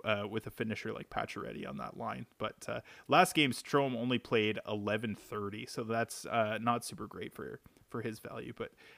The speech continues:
um, yeah, definitely a, definitely a guy that you could be streaming right now, uh, with Washington's, uh, nice schedule to finish out the week. Anthony Mantha, five percent rostered. He's line two, power play two. Uh, his opportunity has been, um,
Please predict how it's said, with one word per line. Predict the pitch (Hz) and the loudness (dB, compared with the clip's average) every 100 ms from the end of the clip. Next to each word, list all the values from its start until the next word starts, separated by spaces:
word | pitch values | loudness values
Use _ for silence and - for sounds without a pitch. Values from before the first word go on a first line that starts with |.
| - | 4
um, | 113 107 104 107 | 6 8 6 0
yeah, | 113 131 104 - | 6 6 6 6
definitely | 139 - 139 | 4 4 4
a, | 123 113 | 4 4
definitely | - 151 147 139 | 2 2 4 2
a | 117 | 4
guy | 113 110 | 4 4
that | 107 | 4
you | 104 107 | 0 -2
could | 117 | -2
be | 107 | -4
streaming | 104 - 107 107 104 | -4 -4 -4 -2 -2
right | 104 107 | -4 0
now, | 107 104 107 - - - - | 0 0 -2 -6 -20 -18 -2
uh, | 110 104 | 2 4
with | 104 - | 2 2
Washington's, | 104 - 113 - 101 - - | 2 0 -4 -6 -6 -8 -4
uh, | 117 110 113 | -2 0 -2
nice | 110 107 - | -2 -2 -2
schedule | - 104 104 | -4 -4 -2
to | 107 | -2
finish | 117 107 110 | -2 -4 -4
out | |
the | 101 | -4
week. | 107 143 143 | 0 0 0
Anthony | 131 135 120 107 | -2 -2 0 4
Mantha, | 131 143 151 | 4 4 2
five | - 143 139 | 6 4 4
percent | 135 131 | 0 0
rostered. | 117 120 120 131 | 2 2 2 -2
He's | 147 120 | -4 -2
line | 123 127 | 0 0
two, | - 127 | 0 0
power | 123 110 | 0 0
play | - 104 | 0 -4
two. | - 127 123 120 - - - | 0 2 4 0 -6 -20 -2
Uh, | 107 107 | 4 6
his | 131 | 6
opportunity | 127 113 107 120 113 117 | 6 4 2 0 2 4
has | 117 107 | 4 2
been, | - 110 104 101 - - _ - | 2 2 2 -4 -10 -20 _ 2
um, | 110 104 101 | 6 6 4